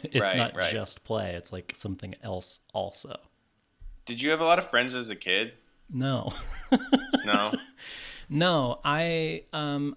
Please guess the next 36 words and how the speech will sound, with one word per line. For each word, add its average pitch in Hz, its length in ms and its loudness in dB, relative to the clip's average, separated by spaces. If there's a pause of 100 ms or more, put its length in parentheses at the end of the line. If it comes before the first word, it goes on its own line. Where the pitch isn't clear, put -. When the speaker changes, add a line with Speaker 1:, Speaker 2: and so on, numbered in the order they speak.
Speaker 1:
I 143 100 -2
kind 160 320 -4
of 175 100 -4
feel 151 220 -4
like 139 260 -4
I, 123 680 -2
uh, 113 580 -4
I 117 160 -4
was, 113 200 -2
like, 110 320 -8
the, 104 540 -4 (1160)
I 127 100 0
was 113 120 2
friendly 143 460 2
with 139 160 0
everyone 127 480 0
and 117 100 -2
I 113 60 0
was, 107 120 -4
like, 104 220 -6
allowed 110 480 0
in 117 100 -2
whatever 113 340 0
group, 110 520 -4
but 120 100 -4
I 113 80 2
was, 107 140 0
like, 110 140 -2
kind 123 260 -2
of 120 80 -2
a 120 60 -2
floater 113 760 0
and 107 220 -6
kind 107 340 -4
of, 101 380 -6
uh, 98 560 -4